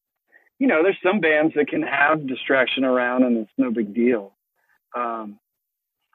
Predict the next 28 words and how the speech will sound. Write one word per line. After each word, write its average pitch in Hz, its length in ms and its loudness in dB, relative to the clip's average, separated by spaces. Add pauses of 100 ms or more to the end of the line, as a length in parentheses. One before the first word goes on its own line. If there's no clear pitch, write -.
(480)
it, 147 280 0
again, 143 340 6
it 123 100 0
goes 139 200 -2
back 135 280 0
to 127 80 -4
just 120 180 -4
kinda 135 240 -2
reading 127 340 4
the 117 80 2
temperature 127 380 -4
of 123 60 0
the 117 80 0
room 120 260 -4
and 113 140 -2
knowing, 117 440 -10 (1080)
uh, 113 320 -4 (800)
when, 120 520 2 (1160)
when 135 420 6
it 135 200 2
should 123 100 4
be 123 100 4
stripped - 320 2
down 117 300 2
to 113 140 -4
the 110 100 -2
core 120 320 0
elements. 117 400 0